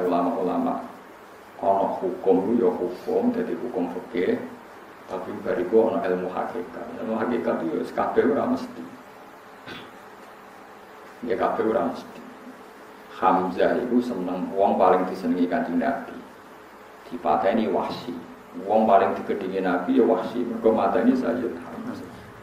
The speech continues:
Tapi pangeran nganggo hake dadi pangeran, Wahsy diparingi hidayah. Terus Nabi akhirnya, biasanya Nabi nak nang Islam seneng, tapi nak Wahsy ngeluh. "Si, ya, wis Islam tak tampa, tapi aku njuk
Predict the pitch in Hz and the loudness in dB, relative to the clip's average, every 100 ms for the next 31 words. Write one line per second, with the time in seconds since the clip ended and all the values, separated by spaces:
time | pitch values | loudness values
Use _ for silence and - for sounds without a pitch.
0 | - - - - - - - - - - | -20 -20 -20 -20 -18 -8 -6 0 2 4
1 | 110 110 120 127 113 - 104 98 101 101 | 2 4 4 4 2 -2 -4 -2 -2 -2
2 | 95 98 101 101 87 104 - 92 90 87 | 0 0 0 -2 -2 -4 -4 -2 0 0
3 | 80 - - - - - - - 113 - | 0 -2 -2 0 2 0 -4 -2 0 0
4 | - 101 113 - - - - - - - | 0 0 2 2 -2 -10 -16 -18 -18 -18
5 | - - - - - - - - - - | -18 -18 -10 -8 -4 -4 -4 -10 -14 -18
6 | - - - - - - - - - - | -20 -20 -20 -20 -20 -20 -20 -20 -20 -20
7 | - - - - - - 120 120 143 147 | -20 -18 -14 -10 -8 -2 -2 -2 0 2
8 | - - 110 - - 120 113 117 135 135 | 2 0 0 -2 0 4 6 6 6 6
9 | 131 156 120 127 127 147 151 - 135 113 | 4 6 6 8 6 4 4 2 2 2
10 | 123 - 123 147 156 - 165 165 165 - | 2 2 2 2 2 0 0 2 2 0
11 | - - - - - - - 135 127 120 | -6 -16 -20 -20 -20 -20 0 6 8 8
12 | 123 120 113 113 113 113 110 104 104 - | 8 8 8 6 4 4 4 2 0 4
13 | 110 113 123 127 123 120 | 4 4 4 4 4 4